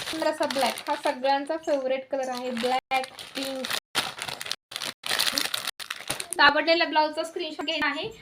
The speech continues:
आणि आपल्या, आपल्या या दिलेल्या नंबरवरती सेंड करायचा आहे. तर त्याच्यानंतर आता अजून एक व्हरायटी आणलेली आहे खूप सुंदर, म्हणजे,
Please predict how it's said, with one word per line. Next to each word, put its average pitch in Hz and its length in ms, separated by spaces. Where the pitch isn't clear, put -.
आणि 285 160
आपल्या, - 560
आपल्या 302 320
या 311 60
दिलेल्या 294 400
नंबरवरती 285 760
सेंड 302 260
करायचा 233 380
आहे. 214 320
तर 302 100
त्याच्यानंतर 370 460
आता 359 260
अजून 330 360
एक 349 180
व्हरायटी 311 380
आणलेली 277 340
आहे 269 280
खूप - 300
सुंदर, 269 420
म्हणजे, 277 600